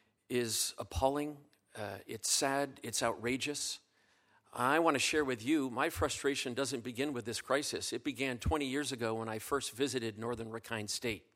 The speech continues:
and have worked, uh, on and off over the course of my career on the particular challenge of the repressed Rohingya population. It's been a long-standing problem. Unfortunately, of course, frustration doesn't translate to action.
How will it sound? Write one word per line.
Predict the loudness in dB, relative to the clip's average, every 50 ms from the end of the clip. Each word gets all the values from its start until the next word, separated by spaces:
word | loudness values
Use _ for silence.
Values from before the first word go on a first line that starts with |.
| _ _ _ -20 -20 -20 -20 -20 -20 -20 -20 -20 -20 -20 -20 _ _ _
and | 0 0 4 6
have | 6 4 4
worked, | 4 4 4 4 4 2 -4 -6 -4 -4
uh, | -4 -2 0 4
on | 4 4
and | 4 4 4
off | 2 2 0 -2
over | -4 -4 -4 -4
the | -8 -10
course | -8 -4 -2 -2 -2 -2
of | -4 -2 0
my | 0 0 0
career | 0 -4 -6 -4 -2 0 0 0 0 -2 -4 -6
on | -6 -6 -4 -4
the | -6
particular | -6 -8 -8 -4 -2 -2 0 0 0 0 2 0
challenge | 0 2 2 2 2 2 -2 -4 -4 -6 -6 -6 -8 -12 _ _ _ _ _ _ _ _ _ _ _ 2
of | 4 4 4 4 2
the | -4 -2
repressed | -2 -4 0 2 4 4 4 4 2 0 -2 -4 -8 -10 -12 _ _ _ _ _ _ _ _ _ _ _ -2
Rohingya | 0 2 4 4 2 2 0
population. | 0 2 0 0 2 0 -2 -2 0 0 0 -2 -2 -4 -8 _ _ _ _ _ _ _ _ _ _ _ -8 -6
It's | -4 -4 0 2
been | 4 4 4
a | 4
long-standing | 4 2 2 2 2 0 -2 0 0 0 0 0 -4 -2
problem. | 0 2 2 2 2 0 -6 -12 -16 _ _ _ _ -4
Unfortunately, | -2 -2 4 6 8 8 8 6 2 0 0 0 0
of | 0 -2 -2
course, | -2 -2 -2 -2
frustration | -2 -4 -4 -4 -4 -2 -2 -2 0 0 -2 -4 -4
doesn't | -2 -2 -2 -2 -4 -6 -6
translate | -6 -6 -6 -6 -6 -4 -4 -4 -4 -4 -6
to | -6 -4 -2
action. | 0 0 0 0 -4 -6